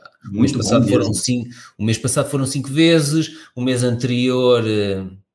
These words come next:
Speaker 2: não, o me-, o, há dois meses foram cinco vezes, o mês passado foram oito vezes, ou uma coisa assim do género.
Speaker 1: Excelente.
Speaker 2: E, e então, portanto, ali eu estou a ter bons resultados. No Facebook e no Instagram estou a ter muito bons resultados com um investimento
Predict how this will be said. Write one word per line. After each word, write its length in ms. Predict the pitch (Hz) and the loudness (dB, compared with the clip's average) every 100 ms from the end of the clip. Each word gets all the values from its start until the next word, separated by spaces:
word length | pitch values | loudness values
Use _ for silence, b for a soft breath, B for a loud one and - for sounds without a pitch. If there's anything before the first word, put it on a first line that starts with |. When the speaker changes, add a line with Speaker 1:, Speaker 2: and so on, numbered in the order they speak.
| _ _ _ _ _ _ _ _ _ 110 _ _ | _ _ _ _ _ _ _ _ _ -20 _ _
Speaker 2:
não, 180 | 127 107 | -8 -4
o 60 | 120 | -2
me-, 180 | 143 139 | -2 0
o, 340 | 123 113 120 | -2 -2 -2
há 80 | 131 | 0
dois 180 | 135 139 | 2 2
meses 200 | 160 165 | 2 0
foram 180 | 156 139 | -2 -2
cinco 320 | - 131 - | -2 -6 -8
vezes, 680 | 110 135 151 143 151 160 139 | -2 0 2 0 -2 -4 -4
o 80 | 135 | -2
mês 240 | 131 135 135 | 0 0 -2
passado 380 | 120 - 127 - | -8 -6 -6 -8
foram 220 | 127 120 113 | -8 -6 -6
oito 260 | 107 - | -6 -8
vezes, 320 | 98 104 87 | -4 -4 -4
ou 60 | 85 | -10
uma 100 | 87 | -12
coisa 200 | - 90 | -12 -12
assim 160 | - 85 | -12 -16
do 60 | 90 | -18
género. 200 | 76 - B B B | -20 -20 B B B
Speaker 1:
Excelente. 540 | B - - 113 104 | B -10 -4 0 2
Speaker 2:
E, 440 | 107 107 110 - _ _ _ _ _ - | 2 0 -2 -8 _ _ _ _ _ -6
e 160 | 113 | 0
então, 360 | 113 113 135 147 | 2 2 2 0
portanto, 380 | - 147 117 - - | -2 -2 -2 -2 2
ali 400 | 139 139 160 180 | 4 6 6 4
eu 60 | |
estou 160 | 175 196 | 2 2
a 40 | |
ter 100 | 190 | 2
bons 180 | 185 185 | 0 -2
resultados. 480 | 147 190 165 104 95 | -2 -2 0 0 -2
No 80 | 92 | -4
Facebook 500 | 123 110 131 131 131 | -4 -4 -4 -2 0
e 40 | |
no 120 | 131 | 2
Instagram 440 | 131 123 131 135 147 | 2 0 -2 -2 -2
estou 140 | 156 | -4
a 40 | 151 | -2
ter 100 | 151 | 0
muito 260 | 160 139 | -2 -2
bons 320 | 135 147 135 | -4 -2 -2
resultados 460 | 113 147 147 165 - | -2 -4 -2 -2 -2
com 140 | 202 | -2
um 40 | 214 | -2
investimento 960 | 208 - 208 220 214 233 247 254 - | -4 -2 -2 -2 -4 -4 -2 -2 -6